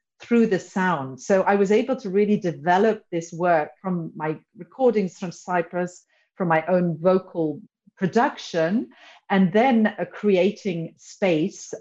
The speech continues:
through this spatial sound system. And then I actually met, there was a musician in Boston who knew,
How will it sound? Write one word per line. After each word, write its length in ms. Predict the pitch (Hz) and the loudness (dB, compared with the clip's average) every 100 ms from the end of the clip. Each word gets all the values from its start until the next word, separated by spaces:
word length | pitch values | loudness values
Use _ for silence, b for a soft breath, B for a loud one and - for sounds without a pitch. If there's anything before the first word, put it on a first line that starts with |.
| - | -6
through 200 | 214 190 | 0 0
this 240 | 175 - | 0 -4
spatial 720 | - 175 170 - 165 151 147 - | -2 -2 -2 -2 0 0 -2 -6
sound 440 | - 165 156 160 | -4 -2 -2 -4
system. 360 | - 160 - 170 | -6 -6 -2 0
And 120 | 180 | 2
then 100 | 233 | 2
I 80 | 220 | 2
actually 440 | 214 240 254 233 | -2 -6 -4 -2
met, 260 | 190 175 - | -2 -4 -6
there 80 | |
was 240 | 170 170 - | -6 -6 -4
a 180 | 156 156 | -4 -4
musician 540 | 160 170 220 226 170 | -4 -2 -2 -2 -2
in 160 | 175 170 | -2 -2
Boston 640 | 151 143 - 151 151 151 _ _ _ _ _ _ - - | -6 -10 -12 -8 -8 -10 _ _ _ _ _ _ -18 -2
who 240 | 214 190 | 0 2
knew, 400 | 180 196 214 196 | 2 4 4 0